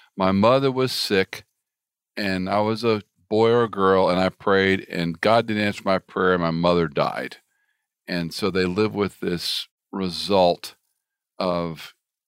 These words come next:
A plus B did not equal C to them, that prayer should somehow be this magic wand, or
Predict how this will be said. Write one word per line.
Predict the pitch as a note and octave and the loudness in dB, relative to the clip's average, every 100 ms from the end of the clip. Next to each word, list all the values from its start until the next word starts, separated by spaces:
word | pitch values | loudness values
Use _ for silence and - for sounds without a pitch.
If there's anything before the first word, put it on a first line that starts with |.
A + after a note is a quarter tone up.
| _ _ _ - | _ _ _ -6
A | G#2 G2+ | -4 -4
plus | - F#2+ | -4 -4
B | - G2+ F#2 | -4 -6 -6
did | F#2 F2 | -4 -4
not | F#2 A#2+ | -2 -2
equal | A#2 F#2 | -4 -8
C | - F2+ E2 | -8 -6 -6
to | D#2+ | -6
them, | D#2+ D#2 D#2+ D2+ _ _ - | -6 -6 -6 -10 _ _ -12
that | F2+ - | -12 -4
prayer | G#2+ G2 | -2 -2
should | - E2+ | -2 -10
somehow | - F#2+ F2+ F2 F2 | -8 -6 -6 -4 -6
be | E2 F2 | -4 -6
this | E2+ D#2+ | -6 -8
magic | E2+ E2+ E2+ D#2+ D#2 - _ _ | -6 -4 -4 -8 -14 -16 _ _
wand, | F2 F2 E2 D#2+ D#2+ D#2+ D#2+ | -6 -4 -2 -2 -4 -8 -10
or | E2 E2 E2 D#2+ D2+ | -6 -4 -2 -4 -4